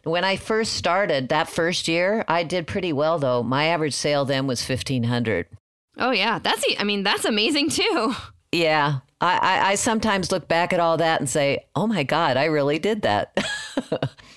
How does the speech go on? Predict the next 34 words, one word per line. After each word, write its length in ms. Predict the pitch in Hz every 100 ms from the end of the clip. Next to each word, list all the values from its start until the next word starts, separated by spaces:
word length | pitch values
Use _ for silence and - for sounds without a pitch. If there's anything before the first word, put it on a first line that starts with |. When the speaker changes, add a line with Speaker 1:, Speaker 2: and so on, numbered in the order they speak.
| -
Speaker 2:
Yeah. 280 | 220 190 196
Speaker 1:
And 100 | 190
since, 420 | - 185 175 -
Speaker 2:
Yeah. 300 | 214 180 214
Speaker 1:
since 280 | 233 190 202
I'm 200 | 180 175
doing 380 | 185 196 190 180
mo-, 160 | 165 -
about 260 | - 165 160
half 320 | 170 233 240
and 100 | 208
half 320 | 190 175 170
printed 380 | - 160 165 160
reveals 720 | 160 165 165 170 170 170 156 -
and 300 | 135 131 120
virtual 480 | 117 143 147 180 170
reveals, 720 | 170 160 170 180 196 202 - - - - - -
my 160 | 156
starting 440 | 156 - 196 196 147
package 460 | 151 120 139 120
is 400 | 127 123 117 -
twenty-two 480 | - 165 147 135 143
fifty, 500 | 170 - 135 - 110
and 120 | 101
that's 200 | 120 131
for 140 | - 120
ten 600 | - 147 147 156 165 170 _ _ _ _ -
matted 400 | 131 127 147 151
prints. 560 | - 117 110 120 - - - - -
And 560 | 127 123 120 120 117 -
I 100 | 135
don't 220 | 151 170
even 260 | 170 156 147
give 540 | 127 147 143 139 131